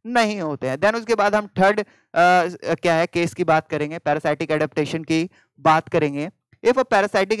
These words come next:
in the body occur without attaching in to the surrounding tissue, क्या है कि कोई parasite है वो हमारे body के अंदर occur होता है without attaching to the surrounding tissue, यानी जो आसपास बगल में जो स्मॉल इंटेस्टाइन है उसके, अ,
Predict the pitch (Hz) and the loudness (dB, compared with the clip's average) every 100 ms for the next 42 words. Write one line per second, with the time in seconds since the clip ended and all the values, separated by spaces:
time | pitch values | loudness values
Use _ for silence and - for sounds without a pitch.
0 | 196 180 180 165 165 196 170 - 156 165 | -4 -4 0 0 0 0 -4 -6 -6 -6
1 | 156 165 160 170 160 165 160 175 175 151 | -6 -2 -2 -2 -6 -8 -8 -8 -10 -12
2 | 147 165 147 135 165 175 180 185 185 170 | -14 -14 -12 -6 -2 -2 -2 -8 -10 -10
3 | - 170 - _ _ 180 170 170 180 190 | -8 -8 -10 _ _ 2 2 2 0 -4
4 | - - 185 - 156 165 165 170 165 160 | -6 -4 -4 0 0 0 0 0 0 -2
5 | - _ _ 151 190 175 165 175 156 147 | -4 _ _ 0 2 2 0 0 0 0
6 | 160 180 160 147 156 - 147 175 170 143 | 0 -2 -2 -2 -4 -4 0 2 2 2
7 | 143 151 - _ - 175 196 220 - - | 0 -2 -4 _ -6 0 2 2 -2 -4
8 | 190 214 202 226 214 202 185 185 - 170 | -2 0 0 -2 -12 -6 -2 -2 -2 -2
9 | 156 156 165 - 147 139 143 135 135 156 | -2 -4 -10 -14 -12 -8 -8 -8 -8 -8
10 | 160 147 151 147 160 151 151 143 143 151 | -4 0 0 -2 -4 -4 -4 -4 -4 -6
11 | 139 143 - - 151 143 143 143 143 151 | -6 -6 -8 -6 -2 -2 -6 -10 -8 -8
12 | 151 143 - 160 - _ _ _ - 175 | -10 -10 -8 -10 -10 _ _ _ 0 4
13 | 185 | 4